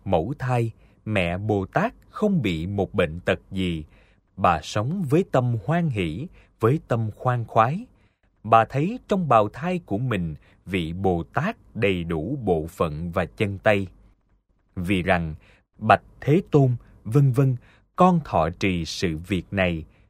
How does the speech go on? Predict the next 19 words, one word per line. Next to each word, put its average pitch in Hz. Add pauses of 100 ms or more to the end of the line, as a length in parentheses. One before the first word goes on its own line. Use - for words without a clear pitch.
(300)
Bạch - (180)
Thế 156 (100)
Tôn 123 (300)
là 120
một 117 (100)
hy 202
hữu, 117 (260)
một 107
vị 90 (120)
tằng 92
hữu 92 (100)
của 90
Thế 113
Tôn. 104 (2500)
Hai 143
trăm 131
lẻ 87
năm. 113 (1600)
Bạch 110